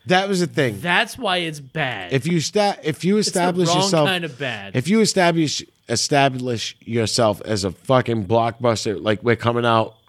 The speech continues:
Speaker 1: as a summer blockbuster, and you do that, fuck you.
Speaker 2: Yeah, like,
Speaker 1: If you're li-, if they came out in fucking September and they were like, "Hey,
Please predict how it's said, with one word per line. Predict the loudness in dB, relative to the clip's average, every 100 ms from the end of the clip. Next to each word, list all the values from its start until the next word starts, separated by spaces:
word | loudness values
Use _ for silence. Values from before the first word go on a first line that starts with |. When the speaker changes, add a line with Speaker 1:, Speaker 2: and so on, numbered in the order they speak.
| -8
Speaker 1:
as | -4
a | -2
summer | 0 0 -2
blockbuster, | -2 -4 -8 -6 -6 -6 -12 -14 _ _ _ _ _ _ _ -2
and | 0 2
you | 0
do | 2 2
that, | 2 2 0 -2 _ _
fuck | 0 0 0
you. | -4 -4 -8 _ -20 _
Speaker 2:
Yeah, | -6 -6 -8 -10
like, | -6 -2
Speaker 1:
If | -2 0
you're | 0
li-, | 2 0 0
if | -2
they | 0 -2
came | 2 0 2
out | 2 0 0
in | -2
fucking | 0 0 0 2 0
September | 2 -2 0 0 2 0
and | 0
they | 0
were |
like, | 2 2
"Hey, | 2 2 0